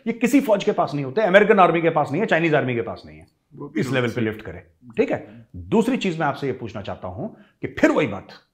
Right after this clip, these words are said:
Speaker 1: जो मेरा पहला सवाल था, अगर ये लोग श्रीनगर में लैंड करके बाकी और जगह जाते, बाकी और जगह जाते, तो ये तो हेलीकॉप्टर से चले जाते, यानी हवाई मार्ग से जाते, हवाई रास्ते से जाते, तो उन सड़कों पे कौन रहता?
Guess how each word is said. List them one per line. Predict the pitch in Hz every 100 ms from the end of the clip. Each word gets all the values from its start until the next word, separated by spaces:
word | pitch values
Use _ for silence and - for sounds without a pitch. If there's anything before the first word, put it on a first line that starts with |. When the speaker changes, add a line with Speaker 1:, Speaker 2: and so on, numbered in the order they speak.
| _
Speaker 1:
जो | 127
मेरा | 139 175
पहला | 180 139 131
सवाल | 117 98
था, | 87 90 - _ - - -
अगर | 156 180 247
ये | 135 98 156
लोग | 190 120 95 - _ _ -
श्रीनगर | - 165 202 220
में | 226
लैंड | 156 127 160 160
करके | 151 139 202
बाकी | 135 110 117 220
और | - 165 190
जगह | 151 151
जाते, | 120 107 104 90 _ _ _ _ _ _ _ _ _ _ _ _ _ _ _ _ _ _ _ _ _ -
बाकी | 98 123 147 202
और | 175
जगह | 147 143
जाते, | 120 104 92 - _ _ _ _ _ _
तो | 147
ये | 131
तो | 190
हेलीकॉप्टर | 156 170 190 202
से | 202
चले | 196 190
जाते, | 190 180 185
यानी | 180
हवाई | 120 123 175
मार्ग | 190 190
से | 196
जाते, | 185 185 196 - _ _ -
हवाई | 113 139
रास्ते | 175 - 180
से | 170
जाते, | 170 165
तो | 190 _ _ _ _ _ _ _ _ _ _ _ _ -
उन | 254 240
सड़कों | 214 196 208
पे | 208
कौन | 202 196
रहता? | 156 120 101 -